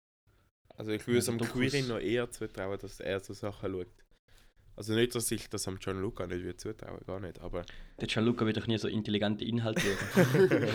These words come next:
Speaker 2: <laughs>
Speaker 1: Grüße gehen
Speaker 2: Grüß-,
Speaker 1: raus.
Speaker 2: <laughs> grü-, Grüße gehen raus.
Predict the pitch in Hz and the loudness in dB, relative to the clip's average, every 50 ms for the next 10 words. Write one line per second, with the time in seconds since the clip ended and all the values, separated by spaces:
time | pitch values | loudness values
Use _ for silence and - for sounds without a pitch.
0 | 110 - - 143 - 139 120 123 139 117 - 135 - 147 202 - 247 403 403 - | 8 10 10 10 10 8 8 6 4 2 2 4 4 6 4 6 4 4 4 4
1 | - - - - - - - - - - - - 113 135 151 143 - 135 - 127 | 4 2 0 -6 -6 -8 -12 -14 -16 -12 -6 0 0 2 2 2 -2 -2 0 2
2 | 127 123 117 117 107 110 120 127 - - - - - - 165 135 - - 180 165 | 0 2 2 2 4 8 10 10 10 8 4 -2 0 2 2 4 8 10 10 10
3 | 147 175 147 135 - - - 220 185 - - - - - 131 151 160 151 - 156 | 10 10 8 8 6 12 12 12 12 12 6 -2 -4 6 8 8 8 8 6 4
4 | 139 139 156 151 | 6 6 4 4